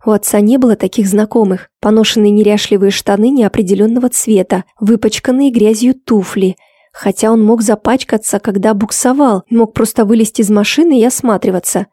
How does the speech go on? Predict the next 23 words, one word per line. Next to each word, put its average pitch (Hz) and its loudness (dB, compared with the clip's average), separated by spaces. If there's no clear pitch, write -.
Рубашка 220 0
вполне 202 0
себе 226 0
ничего, 214 0
вроде 240 2
даже 233 2
выглажена. 196 0
Может, 214 0
отец 214 -2
пригнал 208 0
кого-то 202 -2
из 202 -2
своей 208 0
службы 202 0
безопасности? 208 -2
У 233 2
него 214 2
там 202 -4
часто - -4
менялся 233 0
персонал. 208 -2
Всякие - -2
встречались. 214 -2